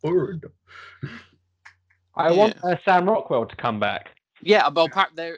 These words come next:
Speaker 3: is, there is teasers of that, apparently.
Speaker 2: That'd be good.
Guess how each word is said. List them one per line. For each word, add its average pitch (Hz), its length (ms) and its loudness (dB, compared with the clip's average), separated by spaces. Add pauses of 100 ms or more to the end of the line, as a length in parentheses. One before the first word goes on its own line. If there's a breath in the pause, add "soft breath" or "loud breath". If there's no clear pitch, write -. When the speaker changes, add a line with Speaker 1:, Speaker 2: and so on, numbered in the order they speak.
(100)
Speaker 3:
is, 151 140 -16
there 170 200 -12
is 165 260 -18
teasers 151 340 -16
of 101 80 -20
that, 117 200 -14 (600)
apparently. 113 320 -18
Speaker 2:
That'd 127 160 -6
be 107 60 -12
good. 101 240 -12